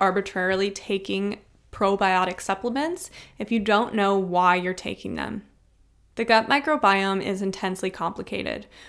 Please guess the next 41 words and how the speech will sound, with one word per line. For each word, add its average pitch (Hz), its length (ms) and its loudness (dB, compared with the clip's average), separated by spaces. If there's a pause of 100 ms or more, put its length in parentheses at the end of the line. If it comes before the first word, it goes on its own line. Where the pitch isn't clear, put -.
(140)
We 247 100 2
don't 320 280 2
really 330 260 2
understand 190 800 -2
what 196 260 2
certain 208 320 -2
strains 190 420 -4
do 208 160 -2
for 202 200 -2
us, 196 320 -2 (260)
what 214 240 2
ratios 202 560 2
of 196 100 -2
strains 196 440 -2
we 196 80 2
want 185 240 0
to 202 80 -6
have 190 420 2
and 190 140 -4
that 175 200 -4
support 196 440 -4
health. 185 480 0 (420)
So 247 160 6
if 247 80 6
you're 294 300 2
taking 247 580 -2 (140)
a 202 140 2
probiotic, 196 800 4
which 226 140 -6
has 190 120 -2
a 180 80 -2
certain 214 380 0
type 196 280 -2
of 196 120 -4
microorganism 196 920 -2
over 190 180 0
a 180 60 -2
long 185 300 0
period 202 320 0
of 190 100 -4
time, 196 520 -2